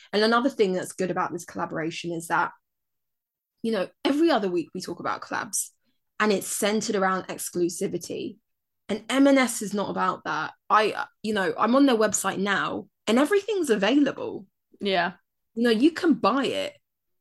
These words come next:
Speaker 1: if you want. Um, you know how M and S are like, "Twenty-seven of these have sold in the past forty-eight hours." It says that, but it's not to say, like, it's sold out.
Speaker 2: Yeah,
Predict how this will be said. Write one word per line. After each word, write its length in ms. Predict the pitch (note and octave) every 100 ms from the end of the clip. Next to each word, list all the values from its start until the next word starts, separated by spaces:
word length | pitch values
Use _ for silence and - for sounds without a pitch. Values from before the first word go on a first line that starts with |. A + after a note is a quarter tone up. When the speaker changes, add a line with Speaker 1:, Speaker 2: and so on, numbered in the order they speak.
| -
Speaker 1:
if 240 | G#3 -
you 160 | G#3 F3
want. 420 | G3+ D#3+ A2+ - _ _ _ _ _ _
Um, 580 | G#3 G3+ G3+ G3+ G3+ G3+
you 140 | - B3
know 80 | C4
how 200 | A#3 F#3+
M 180 | F#3
and 80 | F3+
S 140 | F3 F#3
are 60 |
like, 220 | F3 F3 - _ _ _
"Twenty-seven 600 | - C#4 C#4+ B3 C4 G#3+
of 140 | F3 E3
these 200 | F3 F#3
have 100 | F#3+
sold 300 | G3 G3+ E3+
in 60 |
the 80 | E3+
past 300 | - F3+ E3+
forty-eight 420 | - F#3+ F#3+ -
hours." 440 | G3 G3+ - G#3+ - _ _ _
It 100 | A#3+
says 380 | A#3 D#4+ F#4 -
that, 360 | - - D#4 D4 _ _ _ _ _ _
but 100 | D4+
it's 160 | F#4 F4+
not 160 | G4+
to 100 | F4+
say, 160 | F4+ F4+
like, 200 | D4+ C#4+
it's 140 | -
sold 280 | - A#3+ A#3
out. 360 | C4 - - -
Speaker 2:
Yeah, 420 | G3 E3+ E3+ E3+